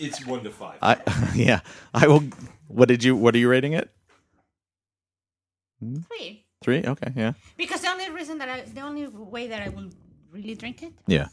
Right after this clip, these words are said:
Speaker 3: that I'm drinking it right now 'cause it's not bad.
Speaker 2: Yeah.
Speaker 3: It's just because it reminds me to michelada.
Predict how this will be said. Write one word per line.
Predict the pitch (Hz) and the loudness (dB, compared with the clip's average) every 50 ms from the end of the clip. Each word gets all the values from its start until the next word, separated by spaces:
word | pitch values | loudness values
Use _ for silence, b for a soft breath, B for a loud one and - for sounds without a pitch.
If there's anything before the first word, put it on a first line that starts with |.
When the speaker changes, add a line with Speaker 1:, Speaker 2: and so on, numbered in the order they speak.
| - - | -14 -14
Speaker 3:
that | - 240 214 | -10 -8 -6
I'm | 208 220 214 208 | -6 -6 -6 -8
drinking | - 180 156 - 175 156 | -10 -10 -14 -16 -16 -16
it | 139 131 | -16 -16
right | 139 139 135 | -16 -16 -16
now | 131 110 85 - _ | -18 -20 -20 -20 _
'cause | _ - | _ -20
it's | 147 139 - - | -20 -20 -20 -20
not | 151 143 - - | -20 -20 -20 -20
bad. | 170 147 - - - - _ _ | -20 -20 -20 -20 -20 -20 _ _
Speaker 2:
Yeah. | - 98 92 90 - _ _ _ _ _ _ _ _ _ _ _ _ _ _ _ _ _ _ - | 0 0 0 0 -4 _ _ _ _ _ _ _ _ _ _ _ _ _ _ _ _ _ _ -10
Speaker 3:
It's | - - - | -10 -8 -8
just | - - 226 202 - | -8 -10 -10 -10 -12
because | - - - | -12 -8 -6
it | 202 | -4
reminds | 180 185 180 165 156 156 - | -4 -2 -4 -4 -4 -6 -8
me | 165 151 | -10 -10
to | - - 151 139 139 - - - _ - 170 | -10 -12 -14 -14 -14 -16 -20 -20 _ -14 -14
michelada. | 156 - - 175 214 214 196 160 | -14 -12 -14 -12 -12 -12 -12 -14